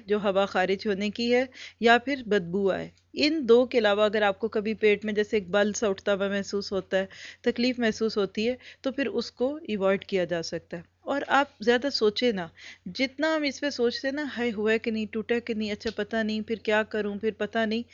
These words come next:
تو اتنا ہی زیادہ پھر ذہن وہی کام کرنے لگتا ہے۔ اگر آپ ذہن کی کہانی پڑھیں نا، تو جو ہم سوچ رہے ہوتے ہیں نا، وہ وہی کرنے لگ جاتا ہے۔ اوپر والی جو روایت تھی، اس پہ بھی مجھے ایک اور چیز سائنس کی یاد آ گئی کہ کیوں، جیسے بیٹھ کے،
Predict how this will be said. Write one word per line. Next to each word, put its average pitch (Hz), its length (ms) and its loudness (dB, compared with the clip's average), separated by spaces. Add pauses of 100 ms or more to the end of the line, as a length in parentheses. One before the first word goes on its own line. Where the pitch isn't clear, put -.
(260)
تو - 180 -6
اتنا 294 340 -2
ہی 349 80 0
زیادہ 254 400 2
پھر 262 100 -2
ذہن 226 380 0
وہی 233 260 0
کام 202 260 -2
کرنے 185 260 -4
لگتا 180 280 -4
ہے۔ 185 60 -8 (600)
اگر 220 220 2
آپ 220 180 6 (140)
ذہن 240 300 4
کی 254 140 0
کہانی 220 380 0
پڑھیں 226 280 0
نا، 294 200 -2
تو 294 120 -2
جو 214 340 0
ہم 311 200 0
سوچ 254 340 0
رہے 294 80 0
ہوتے 294 140 -4
ہیں 311 60 -6
نا، 330 60 0
وہ 302 140 -4
وہی 240 260 0
کرنے 196 320 -2
لگ 180 200 -2
جاتا 170 260 -4
ہے۔ 160 80 -6 (1080)
اوپر 294 240 2
والی 294 200 2
جو 277 100 0
روایت 220 380 6
تھی، 254 80 0
اس 226 160 -4
پہ 269 120 0
بھی 269 100 -2
مجھے 220 240 0
ایک 220 220 2
اور 226 160 6
چیز 220 260 -4
سائنس 196 300 -4
کی 214 120 -4
یاد 190 220 4
آ 190 180 4
گئی 233 120 0 (440)
کہ 269 240 -4
کیوں، 240 320 0 (160)
جیسے 208 560 4 (220)
بیٹھ 190 400 2
کے، 277 300 2